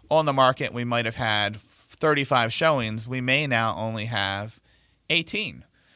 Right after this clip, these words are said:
because there's less people that can afford it. And here's real life stats. Um, if you were looking to have a thirty-five hundred dollar a month payment, okay, and you were looking to buy a house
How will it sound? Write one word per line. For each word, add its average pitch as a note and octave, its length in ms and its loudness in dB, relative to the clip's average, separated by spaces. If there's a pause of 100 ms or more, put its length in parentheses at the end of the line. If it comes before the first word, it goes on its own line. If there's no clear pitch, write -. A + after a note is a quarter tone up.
(120)
because C#3 360 -2
there's B2+ 260 -6
less C#3 180 0
people C#3+ 340 -4
that B2+ 120 0
can C3+ 80 -6
afford C3 380 -2
it. - 100 -10
And A#2 140 -6
here's F3+ 560 -2
real D#3+ 440 2
life C3 300 4
stats. - 640 -2 (480)
Um, A2 480 6 (500)
if D3 220 2
you F#3 160 0
were G3+ 120 4
looking B2 720 2 (340)
to B2+ 120 0
have C3 360 6
a A2 80 2
thirty-five D3+ 500 4
hundred C3 240 -2
dollar A#2+ 260 4
a A#2 40 2
month A2+ 200 -4
payment, F#2 340 -6 (560)
okay, B2 400 2
and A#2+ 140 0
you C3+ 100 0
were A#2+ 80 0
looking D3+ 240 0
to D3+ 80 2
buy C#3 200 6
a B2+ 60 4
house A#2 460 2